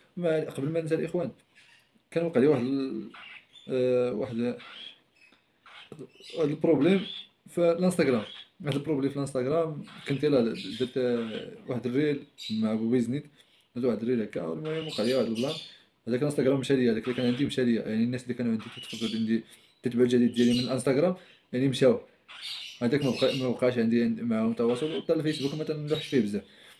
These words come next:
حيت اي حاجه تنبارطاجيها انا في، في ستوريات في انستغرام ولا ريل في Instagram وتنهضر فيها تنقول لها ها مكان ها مكان. هادشي اللي كان الاخوان. دابا غادي نحط لكم هنا في،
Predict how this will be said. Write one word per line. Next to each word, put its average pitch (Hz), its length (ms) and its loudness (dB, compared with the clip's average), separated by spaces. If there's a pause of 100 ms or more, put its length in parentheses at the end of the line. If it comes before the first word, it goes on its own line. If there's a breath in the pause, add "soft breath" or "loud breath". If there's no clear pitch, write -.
(1000 loud breath)
حيت 127 300 -4
اي 143 140 6
حاجه 135 160 2
تنبارطاجيها 127 680 2
انا 135 120 -4
في، 120 320 -8
في - 60 -16
ستوريات 123 320 -2
في 123 80 -8
انستغرام 123 440 -2
ولا 123 300 -2
ريل 131 200 2
في 127 100 -6
Instagram 117 400 -4
وتنهضر 113 320 -2
فيها 117 100 -2
تنقول 110 220 -4
لها 110 300 -4
ها 113 40 -6
مكان 113 260 -4
ها 104 60 -6
مكان. 104 200 -10 (380 loud breath)
هادشي 139 180 2
اللي 127 120 0
كان 123 80 -4
الاخوان. 139 340 0 (320 loud breath)
دابا 127 240 6
غادي 127 120 6
نحط 127 160 -6
لكم 127 380 0
هنا 131 400 -2 (420)
في، - 140 -8